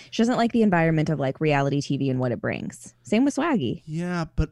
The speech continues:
Speaker 2: like, this is your second show now. Like, I
Speaker 1: Yeah.
Speaker 2: can't have that be an excuse 'cause you know
Speaker 1: Well,
Speaker 2: what you're
Speaker 1: because she
Speaker 2: getting
Speaker 1: wa-, they
Speaker 2: yourself
Speaker 1: wanna win
Speaker 2: into.
Speaker 1: money. I mean, I get
Speaker 2: Right.
Speaker 1: it.
Speaker 2: I, I get it too, but, like, I can't be like, "Well, you know what?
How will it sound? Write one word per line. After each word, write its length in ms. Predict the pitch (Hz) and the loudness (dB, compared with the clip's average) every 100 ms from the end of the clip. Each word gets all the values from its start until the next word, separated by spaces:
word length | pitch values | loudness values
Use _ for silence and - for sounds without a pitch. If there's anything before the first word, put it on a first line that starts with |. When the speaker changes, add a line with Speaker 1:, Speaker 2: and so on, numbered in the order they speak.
| - | -2
Speaker 2:
like, 380 | 143 135 - - | -2 -4 -8 -8
this 220 | 147 143 | -8 -6
is 160 | 135 | -8
your 80 | 139 | -6
second 400 | - 139 123 135 | -4 -4 -4 -8
show 340 | - - 139 135 | -8 -4 -2 -2
now. 520 | 110 95 87 60 - - _ _ - | -4 -8 -10 -14 -16 -20 _ _ -8
Like, 200 | 123 117 | -8 -6
I 100 | 127 127 | -6 -4
Speaker 1:
Yeah. 140 | 139 | -4
Speaker 2:
can't 300 | 151 147 139 - | -2 -2 -4 -8
have 320 | 143 135 123 | -4 -4 -2
that 240 | 123 123 | -4 -2
be 180 | - 120 | -2 -4
an 80 | 117 | -4
excuse 500 | 120 - - 196 - | -8 -10 -4 -4 -4
'cause 200 | 123 110 | -6 -4
you 60 | 117 | 0
know 160 | 120 | 4
Speaker 1:
Well, 40 | 202 | 4
Speaker 2:
what 40 | |
you're 40 | 208 | 4
Speaker 1:
because 140 | 208 | 2
she 60 | - | 2
Speaker 2:
getting 80 | 190 | 2
Speaker 1:
wa-, 80 | 185 | 2
they 0 | |
Speaker 2:
yourself 160 | 180 185 | 2 2
Speaker 1:
wanna 140 | 180 | 2
win 100 | 180 | 2
Speaker 2:
into. 40 | 175 | 2
Speaker 1:
money. 340 | 247 185 - - - | 0 -4 -8 -12 -6
I 40 | |
mean, 400 | 160 151 147 147 | -2 -2 -4 -6
I 80 | - | -2
get 140 | 185 233 | 2 2
Speaker 2:
Right. 140 | 170 | 2
Speaker 1:
it. 80 | 220 _ _ _ | -2 _ _ _
Speaker 2:
I, 160 | 175 196 | -6 -4
I 140 | 185 220 | -2 0
get 200 | 226 214 | 2 0
it 120 | - | 0
too, 240 | - 262 | -2 -2
but, 240 | 180 143 - | -2 -4 0
like, 320 | 156 160 - _ _ _ _ | 0 -2 -6 _ _ _ _
I 100 | 160 | -4
can't 260 | 170 196 170 | 0 -2 0
be 100 | 185 | 0
like, 300 | 185 175 156 | 2 2 0
"Well, 340 | 143 165 175 | 0 0 0
you 140 | 170 151 | 0 0
know 160 | 156 170 | 0 2
what? 300 | 180 185 | 2 0